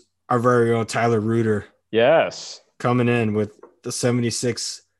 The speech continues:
Speaker 1: seconds of seventy-sixers, brought to you by Carl's Junior. Um, this week, the Lakers' size was a clear problem for the entire league this year.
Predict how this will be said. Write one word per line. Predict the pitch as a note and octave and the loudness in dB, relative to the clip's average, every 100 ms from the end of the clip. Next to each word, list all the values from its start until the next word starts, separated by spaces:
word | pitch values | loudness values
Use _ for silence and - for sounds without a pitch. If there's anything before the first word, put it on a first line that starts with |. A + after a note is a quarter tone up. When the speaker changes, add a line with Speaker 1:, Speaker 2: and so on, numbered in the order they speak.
| _ _ - | _ _ -14
Speaker 1:
seconds | - B2+ A2+ A#2 - | -6 -6 -4 -6 -6
of | A#2+ | -8
seventy-sixers, | - B2 A#2+ G#2+ B2+ A2+ - G#2+ F#2 - - _ _ _ | -2 -2 0 -4 -4 -6 -4 -6 -6 -12 -20 _ _ _
brought | B2 G#2+ | -4 -4
to | |
you | A#2+ | -4
by | G#2+ | -4
Carl's | G#2 C3 A2+ | -2 -2 -2
Junior. | G#2 A#2 A2 G2 F#2 _ _ _ _ _ - | -4 -4 -4 -4 -8 _ _ _ _ _ -4
Um, | B2 B2 A#2 A#2 A#2 A2 G#2+ - - | -2 0 -2 -4 -4 -6 -8 -12 -4
this | C3+ C3 | -4 -2
week, | A#2+ G#2 - - _ _ _ _ _ _ _ _ _ _ _ _ _ _ _ _ _ _ _ - | -4 -4 -8 -20 _ _ _ _ _ _ _ _ _ _ _ _ _ _ _ _ _ _ _ -6
the | A#2+ | 0
Lakers' | C#3+ D#3+ F3 - | 2 2 0 2
size | C3+ A#2 | 2 2
was | A2 G#2+ | -2 -6
a | |
clear | G2+ B2+ A#2 | -4 0 0
problem | A2+ A2 A2 G#2 | 0 0 0 -2
for | A2 | -4
the | G#2 | -2
entire | G2 - G#2+ G#2+ | -4 -6 -4 -2
league | G2+ G2 | -4 -6
this | F#2 F2 | -10 -12
year. | G2 E2+ G#2+ | -10 -12 -14